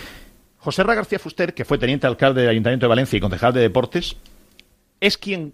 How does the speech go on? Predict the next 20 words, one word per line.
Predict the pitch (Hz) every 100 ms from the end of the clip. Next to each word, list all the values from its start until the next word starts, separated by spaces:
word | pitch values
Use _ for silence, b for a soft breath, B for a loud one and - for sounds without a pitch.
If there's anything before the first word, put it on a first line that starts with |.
| _
propició | - 147 135 - 185
esta | 170 151
reunión | 131 123 127 185 196 - b b
en | 139 123
CaixaBank, | 117 - 101 107 82
porque | 120 107
José | - 110 156
Ra | 190
García | 175 -
Fuster | 170 160 180 165 b b b
fue | - 170
consejero | 165 147 - 120 151
de | 143
Bankia | 147 147 131 156
cuando | 139 123 117
Goirigolzarri | 104 101 95 95 127
era | 127 -
presidente | 107 107 104 101
de | 92
Bankia. | 80 78 -